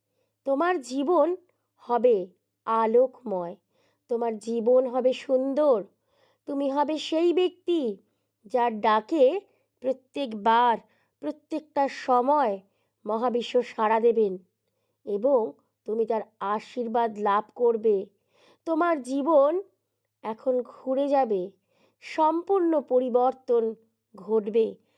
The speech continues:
তোমার জীবনের। তোমার ছোট ছোট ইচ্ছে পূরণ হবে, তোমার স্বপ্ন পূরণ হবে,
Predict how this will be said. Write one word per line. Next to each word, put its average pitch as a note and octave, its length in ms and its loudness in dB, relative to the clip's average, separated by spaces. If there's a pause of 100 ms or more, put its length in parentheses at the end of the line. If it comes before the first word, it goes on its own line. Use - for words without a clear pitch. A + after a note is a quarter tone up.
(240)
তোমার B3+ 400 0
জীবনের। G#3+ 560 -4 (540)
তোমার A#3 280 -2
ছোট A#3+ 300 4
ছোট B3 240 2
ইচ্ছে A#3+ 580 2
পূরণ C4+ 360 -2
হবে, C#4 420 0 (540)
তোমার F#4 260 0
স্বপ্ন C4+ 640 -2
পূরণ B3 400 0
হবে, G3+ 460 -4